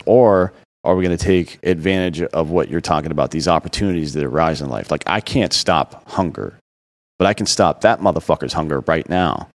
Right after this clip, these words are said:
That dude right over there, I can go stop his hunger right now. There's nothing stopping me from doing that. I can do it right now. And I can ask him why he got there in the first place. There's a lot of stuff that can happen at that lower level.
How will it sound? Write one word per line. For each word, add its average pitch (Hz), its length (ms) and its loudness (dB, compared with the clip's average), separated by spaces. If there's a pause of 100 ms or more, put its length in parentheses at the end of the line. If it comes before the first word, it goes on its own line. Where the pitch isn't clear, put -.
(160)
That 92 180 2
dude 95 220 2
right 95 160 6
over 95 140 2
there, 104 200 6
I 90 60 4
can 101 140 -2
go 87 120 2
stop - 360 0
his 95 100 4
hunger 85 300 -2
right 90 300 0
now. - 300 -6 (320)
There's 73 140 -4
nothing 107 320 2
stopping 95 340 2
me 90 100 -2
from 78 160 -6
doing 71 220 -4
that. 55 160 -4
I 80 60 -2
can 82 100 -8
do 78 140 -2
it 65 60 -2
right 69 240 0
now. 50 320 -6 (260)
And 90 100 2
I 85 80 0
can 85 100 0
ask 95 280 0
him 87 160 -2
why 87 220 2
he 82 60 -4
got 78 220 -2
there 85 120 -2
in 80 60 -4
the 78 40 -8
first - 320 0
place. 123 280 2 (360)
There's 113 120 4
a 113 60 6
lot 117 160 4
of 110 60 2
stuff 113 220 4
that 95 80 -2
can 85 120 0
happen 87 360 0
at 73 80 -6
that 80 180 2
lower 90 260 2
level. 87 380 2